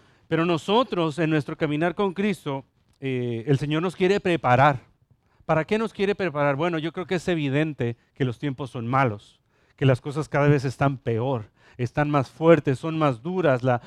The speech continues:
la opresión, la, la, eh, eh, o sea, todo eso. Y uno puede ver todo lo que está pasando allá afuera y tú puedes tomar dos posturas. O te abrumas y te asustas y te escondes,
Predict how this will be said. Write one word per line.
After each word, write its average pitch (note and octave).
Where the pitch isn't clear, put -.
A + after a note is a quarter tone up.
la C3
opresión, D#3
la, C3
la, B2
eh, B2
eh, B2+
o C#3
sea, C#3
todo A3
eso. G#3+
Y D3+
uno A3+
puede A3
ver A3+
todo G#3
lo G#3+
que D3+
está E3
pasando G3
allá G3
afuera E3+
y D#3
tú E3+
puedes F#3
tomar D3+
dos E3
posturas. F3+
O D3+
te D3+
abrumas G3
y G3+
te -
asustas F#3
y G3
te F#3
escondes, F3